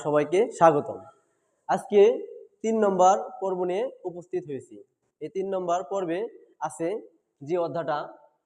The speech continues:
আহ, নবম দশম শ্রেণী গণিত, তিন নম্বর অধ্যায়, অনুসরণী তিন দশমিক এক। আজকে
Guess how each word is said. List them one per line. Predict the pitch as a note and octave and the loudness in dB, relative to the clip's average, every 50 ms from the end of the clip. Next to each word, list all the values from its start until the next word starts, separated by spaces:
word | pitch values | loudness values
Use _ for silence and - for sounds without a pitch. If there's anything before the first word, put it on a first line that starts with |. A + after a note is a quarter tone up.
| _ _ _ _ _ _ _ _ - | _ _ _ _ _ _ _ _ -14
আহ, | - C#3 D3+ | -10 -4 0
নবম | F3 F#3 G3 G3+ G3+ G3 F3+ | 0 2 2 2 0 0 -2
দশম | F3+ F3+ F#3 F#3 F#3+ F#3 | -4 -4 -6 -6 -6 -4
শ্রেণী | F#3+ F3+ F#3 E3+ F3 A3 D4 - - - - - C#3 E3 | -4 -2 0 0 -2 -2 -4 -10 -18 -20 -20 -4 2 4
গণিত, | G#3 G#3 F3 C#3 - - - - - - - - - _ _ _ _ _ _ - | 4 6 4 2 -2 -8 -14 -18 -20 -20 -20 -20 -20 _ _ _ _ _ _ -6
তিন | F#3+ F#3+ F#3+ F#3 | -4 -2 0 0
নম্বর | F3 F3+ F3+ F3 F3+ F#3 | -2 0 0 0 0 0
অধ্যায়, | F3 D3+ D3+ E3+ F3 A3+ - - - - - - _ _ _ _ _ _ E3+ | -2 -4 -4 -6 -6 -6 -8 -12 -18 -20 -20 -20 _ _ _ _ _ _ -6
অনুসরণী | F#3 G3+ G3 G3 F#3+ F3+ F3+ F#3+ F#3 - | -4 -4 -4 -2 -4 -4 -4 -4 -4 -4
তিন | G3+ G3 G3 F3+ | -4 -4 -4 -6
দশমিক | F3 - F#3 F#3+ F#3 F#3 F#3+ F3+ F#3 | -6 -6 -6 -6 -4 -2 -2 0 0
এক। | A3 C4+ - - - - - - - E3 | 0 -2 -4 -10 -16 -20 -12 -10 -8 -8
আজকে | F3 - - | -8 -6 -4